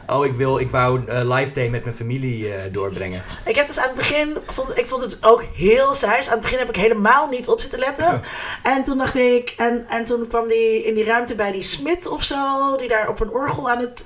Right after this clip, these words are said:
Speaker 2: timmeren was.
Speaker 1: Ja.
Speaker 2: En waarbij die zei, je krijgt nu, heb je je ring al of zo. Ja.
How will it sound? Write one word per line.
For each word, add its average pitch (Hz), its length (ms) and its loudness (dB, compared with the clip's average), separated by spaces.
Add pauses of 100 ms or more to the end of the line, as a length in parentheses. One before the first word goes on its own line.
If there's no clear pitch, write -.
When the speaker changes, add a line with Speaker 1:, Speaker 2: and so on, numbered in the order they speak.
Speaker 2:
timmeren 233 600 0
was. 220 360 2
Speaker 1:
Ja. - 180 -2
Speaker 2:
En 220 100 -2
waarbij 220 260 -2
die 226 120 -4
zei, 214 320 2
je 220 80 0
krijgt 214 320 -4
nu, 214 220 0
heb 196 140 -6
je 220 200 -6
je 208 100 -2
ring 214 400 -4
al 202 320 -4
of 208 160 -6
zo. - 220 -4
Ja. 269 520 -2